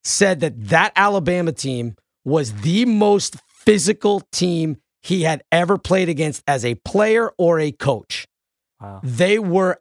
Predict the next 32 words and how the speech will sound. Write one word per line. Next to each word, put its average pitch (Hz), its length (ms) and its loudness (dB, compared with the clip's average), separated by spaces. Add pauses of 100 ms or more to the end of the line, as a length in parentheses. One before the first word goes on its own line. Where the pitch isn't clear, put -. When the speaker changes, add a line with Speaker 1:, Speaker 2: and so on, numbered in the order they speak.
Speaker 1:
absolute 170 560 2 (380)
bullies 175 460 4
on 156 220 0
the 147 60 -4
glass. 147 420 0
They 165 160 0
sent 131 280 -2
four 220 380 4
guys 196 400 2
crashing 185 460 0
to 165 80 -2
the 160 40 -4
glass 151 360 0 (120)
every 208 300 2
single 180 340 0
time. 151 440 -2 (720)
They're 151 280 2
going 285 200 2
to 220 80 0
do 214 160 2
that. 160 180 0
Doesn't 185 240 0
matter 196 260 2
that 143 200 -6
it 143 40 0
was 131 160 -2
George 156 260 0
Mason 175 500 -2 (460)
or 160 200 4
if 156 100 -4
it's 127 140 -4
Kentucky 175 640 -2